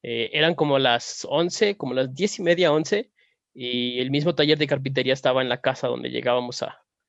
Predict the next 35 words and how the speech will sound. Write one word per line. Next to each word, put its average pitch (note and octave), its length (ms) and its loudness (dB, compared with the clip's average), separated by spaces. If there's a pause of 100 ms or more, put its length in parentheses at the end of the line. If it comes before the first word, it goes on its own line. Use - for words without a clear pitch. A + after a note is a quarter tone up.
(260)
a C3+ 80 -4
festejar, C#3+ 400 -2
por D3 120 -4
así C#3 140 -4
decirlo. C#3 420 -2 (480)
Ahí C3+ 100 -2
estaba C3+ 220 0
el C3 60 -2
taller, C3+ 300 0
y C#3+ 80 -6
siempre D#3+ 240 0
se D#3 100 0
metía C#3 280 0
al E3 100 0
taller D3+ 360 0 (520)
desde C3+ 260 -2
las B2+ 140 -2
diez D3+ 180 -4
y - 20 -2
media, D3+ 260 2
once, F#3+ 300 0
y B2+ 460 -6 (180)
hacía D#3 180 4
cualquier B3 300 2
cosilla, E3 420 0
que B2+ 100 -2
barnizaba, C#3 680 0
que C#3 120 -2
lijaba, C3 640 -2 (480)
y C3+ 80 -8
cosas C#3 300 -2
así C3+ 140 -4
por B2+ 160 2
el A#2 80 -2
estilo. B2 380 -10